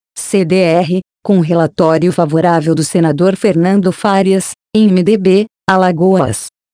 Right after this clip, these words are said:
São festas e eventos que marcam os diversos calendários municipais e que poderão atrair mais turistas, desenvolvendo, inclusive, regiões menos conhecidas deste nosso país,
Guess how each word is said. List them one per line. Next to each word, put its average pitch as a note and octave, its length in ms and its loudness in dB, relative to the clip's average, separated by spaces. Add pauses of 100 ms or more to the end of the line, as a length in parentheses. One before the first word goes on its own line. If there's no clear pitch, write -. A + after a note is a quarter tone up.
(160)
São A#3+ 340 -2
festas F#3 520 -2
e E3+ 60 2
eventos E3 520 0
que - 140 -2
marcam F#3+ 400 0
os E3 140 0
diversos D#3+ 520 0
calendários F#3 760 0
municipais G3+ 800 0
e G#3+ 60 2
que G#3 120 -4
poderão F3+ 440 2
atrair F#3+ 440 0
mais F#3 300 0
turistas, F3 720 -2 (240)
desenvolvendo, F3 960 0 (220)
inclusive, G#3+ 880 0 (220)
regiões F3 640 2
menos G#3+ 380 2
conhecidas F#3 720 0
deste E3+ 340 -2
nosso D#3 320 0
país, F3 520 0